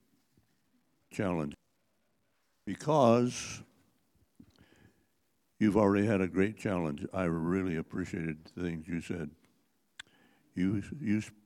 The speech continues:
you spoke the message. Thank you. That's why, I, you know, I don't know that I'm here. I know why I'm here. God has given me the opportunity, and I am blessed.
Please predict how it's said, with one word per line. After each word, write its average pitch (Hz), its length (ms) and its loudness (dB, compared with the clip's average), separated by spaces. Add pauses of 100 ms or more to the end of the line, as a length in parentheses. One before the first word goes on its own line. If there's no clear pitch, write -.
you 104 160 0
spoke 92 320 -2
the 82 100 -8
message. 80 640 -6 (480)
Thank 92 280 -2
you. 73 180 -8 (1160)
That's 82 220 -4
why, 82 200 2
I, 82 40 2
you 82 140 0 (680)
know, 80 320 -6 (100)
I 90 100 -4
don't 80 140 -4
know 76 180 -6
that 78 100 -4
I'm 78 160 -6
here. 78 220 -6 (2250)
I 90 100 -4
know 95 140 -2
why 87 300 0
I'm 82 160 -4
here. 87 280 -6 (1160)
God 95 180 2
has 87 160 0
given 87 280 -4
me 85 140 0
the 82 140 0
opportunity, 87 800 -2 (920)
and 80 140 -4
I 85 100 0
am 82 140 -2
blessed. 76 520 -4